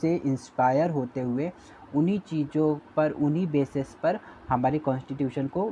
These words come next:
बनाया गया, ठीक है। तो इस तरह से हम कह सकते हैं कि वो values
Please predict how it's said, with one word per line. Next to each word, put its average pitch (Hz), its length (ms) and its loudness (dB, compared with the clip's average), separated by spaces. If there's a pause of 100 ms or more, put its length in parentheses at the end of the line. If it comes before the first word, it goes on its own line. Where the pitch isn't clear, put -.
(120)
बनाया 117 480 2
गया, 101 320 -6 (420)
ठीक 208 180 -2
है। 180 100 0 (360)
तो 170 100 2
इस 180 220 -2
तरह 185 200 2
से 196 120 -2
हम 190 120 2
कह 170 180 2
सकते 165 320 -2
हैं 160 100 2
कि 185 120 2
वो 156 320 4
values 143 500 6